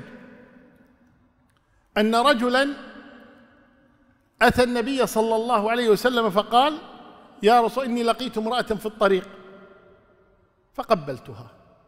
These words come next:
أجنبية، يعني فعل شيئاً محرماً، قال: "فقبلتها"، فسكت النبي صلى الله عليه وسلم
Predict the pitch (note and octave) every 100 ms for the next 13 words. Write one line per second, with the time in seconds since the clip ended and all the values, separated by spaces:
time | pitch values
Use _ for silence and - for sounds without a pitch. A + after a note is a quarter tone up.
0 | _ _ _ _ _ A#3+ G3+ B3 B3+ F#3
1 | E3+ - - - - _ C#4+ E4+ D4 D#4+
2 | G#3+ C#4+ A#3 G3+ D4+ F#3+ G3 A#3 - _
3 | _ _ _ _ _ _ _ _ _ _
4 | _ _ - B3+ B3 A#3+ G3 F#3 D3+ D#3+
5 | D#3+ - A3+ C4+ B3+ A3 G#3+ G#3 G#3 G#3
6 | - G3 F#3 G3 F#3 D3+ E3+ C3 C3 -
7 | A#2+